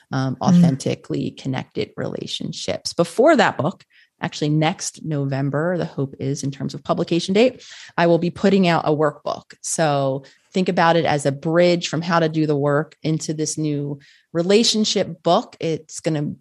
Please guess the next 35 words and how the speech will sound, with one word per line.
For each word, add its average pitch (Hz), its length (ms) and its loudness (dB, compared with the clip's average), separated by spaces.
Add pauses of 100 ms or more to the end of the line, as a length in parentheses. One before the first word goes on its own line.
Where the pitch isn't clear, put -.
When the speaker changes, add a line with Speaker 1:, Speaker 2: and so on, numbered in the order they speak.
Speaker 1:
going 160 240 2
to - 100 -12
be 160 80 -6
called 160 260 -2
How 151 160 -4
to 147 80 -4
Meet 151 300 -4
Yourself. 156 580 -2
And 160 120 -2
it's 147 200 -6
all 160 260 0
about, 147 380 2
Speaker 2:
Mm. 185 360 0
Speaker 1:
um, 147 140 -2
how 175 200 4
to 175 60 4
live 165 280 2
in 160 100 -2
self-observation, 143 1040 -2
how 151 160 -2
to 147 80 -2
begin 180 600 4
to 214 160 -2
become 175 480 -2
this 175 160 -2
conscious 151 420 -2
being 151 260 -2
that 147 120 -4
you 147 140 -2
and 143 80 -4
I 135 80 -2
have 139 100 -2
been 135 120 -6
talking 139 420 -4
about, - 400 0